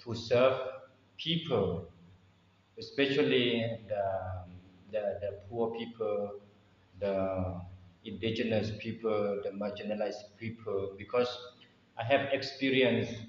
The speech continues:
this in my life, particularly when I was in Myanmar, in Yangon.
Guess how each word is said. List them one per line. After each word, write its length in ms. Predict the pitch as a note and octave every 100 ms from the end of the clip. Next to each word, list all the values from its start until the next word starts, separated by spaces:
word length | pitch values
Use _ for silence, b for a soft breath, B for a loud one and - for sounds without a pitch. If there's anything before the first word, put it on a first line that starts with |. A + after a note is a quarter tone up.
| - _ _ _ _ _ -
this 440 | G2+ B2+ B2+ -
in 240 | - C3 A2
my 140 | G#2+ G2+
life, 280 | G#2 F#2+ F#2 - - - _ _
particularly 800 | A2+ C3 D3+ C#3+ C3 A#2+ A#2 A2
when 300 | A2+ A2+ A2+
I 140 | A2+
was 320 | A2+ G#2+ G#2+ A2
in 140 | G2+
Myanmar, 440 | G#2 G2+ G2 F#2 F#2 - - - - _ _ _
in 520 | G#2+ G#2 G#2 G2 F#2+ G2 -
Yangon. 540 | G#2+ G2 - G2+ F2+